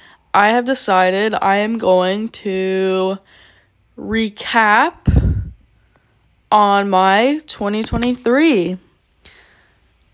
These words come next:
'Cause why not? It was a very eventful year,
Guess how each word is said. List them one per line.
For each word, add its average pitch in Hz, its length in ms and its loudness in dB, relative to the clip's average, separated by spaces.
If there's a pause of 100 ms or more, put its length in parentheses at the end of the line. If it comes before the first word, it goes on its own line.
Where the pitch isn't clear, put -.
(360)
'Cause 208 180 -6
why 202 220 4
not? 180 400 -2 (1400)
It 208 120 0
was 214 160 0
a 226 40 2
very 208 340 4
eventful 196 520 0
year, 190 400 0